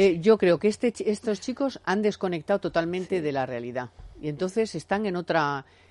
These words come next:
Speaker 1: están en otra galaxia, entonces, claro, han sacado esto y se le-, y se han hundido con todo el equipo. Porque eso es, la gente, di-, hasta s-, gente de su propio partido dijo, "Pero estáis locos, o
Speaker 2: Mm.
Speaker 1: sea, pero cállate, ¿pero qué me estás contando?". Como el,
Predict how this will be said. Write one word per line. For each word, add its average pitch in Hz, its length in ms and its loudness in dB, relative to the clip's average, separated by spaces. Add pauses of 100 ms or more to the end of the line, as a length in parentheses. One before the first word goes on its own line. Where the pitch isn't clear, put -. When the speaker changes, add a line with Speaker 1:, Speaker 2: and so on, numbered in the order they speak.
(120)
Speaker 1:
están 214 220 -2
en 208 140 0
otra 214 180 0
galaxia, 220 440 0
entonces, 190 220 -4
claro, 196 180 2
han 156 100 -2
sacado 196 400 2
esto 247 360 -2
y 170 100 -10
se 139 160 -8
le-, 131 160 -8
y 151 80 -10
se 131 220 -10
han 156 140 -4
hundido 190 400 -4
con 139 180 -8
todo 160 140 -4
el 160 80 -2
equipo. - 380 -10 (420)
Porque 131 240 -2
eso 202 280 0
es, 180 420 -4
la 120 160 -6
gente, 151 380 -2
di-, 151 120 -2
hasta 135 280 -2
s-, - 200 -12
gente 160 320 -6
de 160 80 -4
su 151 160 -10
propio 156 320 -6
partido 156 400 -6
dijo, 135 220 -8
"Pero 104 80 -10
estáis - 340 -12
locos, 123 440 -8
o - 60 -10
Speaker 2:
Mm. 160 40 -10
Speaker 1:
sea, 113 220 -10 (340)
pero 120 200 -8
cállate, 139 580 -4 (340)
¿pero 127 100 -10
qué 123 60 -10
me 135 80 -8
estás - 200 -10
contando?". 160 440 -6
Como 135 160 -8
el, 123 80 -12